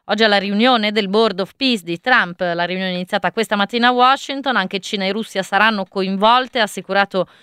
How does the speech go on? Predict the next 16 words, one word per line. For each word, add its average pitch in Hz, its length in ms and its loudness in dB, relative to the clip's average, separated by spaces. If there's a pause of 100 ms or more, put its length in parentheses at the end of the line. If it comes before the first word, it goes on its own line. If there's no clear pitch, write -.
(220)
il 208 340 2
presidente 208 560 -2
statunitense, 247 840 0
che 240 100 -2
ha 208 40 4
rivendicato 190 500 -2
come 226 220 2
un 196 100 0
successo 233 680 -2
questo 196 280 -6
primo 226 220 0
incontro. 277 520 0
Ha 233 40 -2
detto 190 240 -4
che 180 100 -4
presto 202 460 0